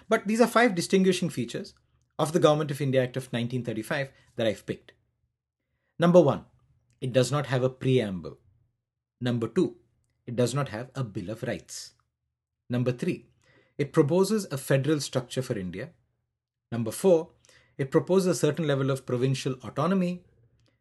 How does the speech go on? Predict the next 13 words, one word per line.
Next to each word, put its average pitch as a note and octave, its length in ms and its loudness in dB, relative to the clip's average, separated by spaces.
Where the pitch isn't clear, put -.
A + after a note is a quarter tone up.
And C3+ 120 2
number B2+ 200 4
five, D#3 460 2
it C3+ 120 -4
expanded F3+ 680 0
the D#3 100 4
electorate C#3 540 -2
eligible D#3 400 2
to C#3+ 80 -6
take C3 240 -2
part A#2+ 200 -4
in G#2+ 100 -6
elections. - 580 -10